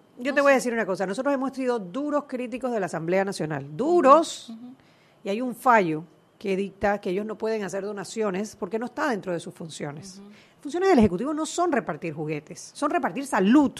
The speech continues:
Speaker 1: son repartir educación, son repartir, eh, infraestructura para, para, para poder nosotros transitar. Entonces, los juguetes, si bien, mira, eh,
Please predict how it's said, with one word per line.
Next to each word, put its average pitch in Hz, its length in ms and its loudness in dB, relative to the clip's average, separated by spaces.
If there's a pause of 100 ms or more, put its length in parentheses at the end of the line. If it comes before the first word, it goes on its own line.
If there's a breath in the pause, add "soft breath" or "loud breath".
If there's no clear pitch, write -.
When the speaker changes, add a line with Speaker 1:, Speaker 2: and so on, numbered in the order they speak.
Speaker 1:
son 202 180 -8
repartir 214 380 -4
educación, 226 720 4
son 202 160 -2
repartir, 220 580 -4 (460 soft breath)
eh, 196 560 -4
infraestructura 233 920 0
para, 175 400 2
para, 170 380 0
para 175 200 0
poder 190 360 0
nosotros 220 600 -6
transitar. 196 840 2 (840 soft breath)
Entonces, 233 440 -2 (320 soft breath)
los 226 180 0
juguetes, 254 800 2 (140)
si - 200 -8
bien, 262 360 -2 (240)
mira, 208 400 0 (100)
eh, 170 420 -10